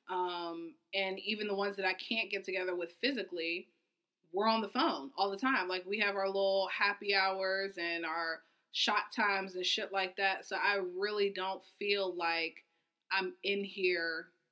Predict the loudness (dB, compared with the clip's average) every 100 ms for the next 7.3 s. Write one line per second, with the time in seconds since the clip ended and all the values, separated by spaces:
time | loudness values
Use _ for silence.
0 | _ -8 -6 -4 -4 -6 -6 -6 -4 -4
1 | -6 -8 -8 -8 -12 -12 -6 0 2 0
2 | -4 -6 -2 0 -2 -4 -4 -4 -2 -4
3 | -2 -4 -6 -6 -4 -4 -6 -12 -20 _
4 | _ -6 -4 0 2 4 2 -2 0 2
5 | 2 0 -2 -4 -6 -6 -6 -4 -2 -2
6 | -4 -6 -6 -6 -8 -12 _ -8 -6 -6
7 | -8 -12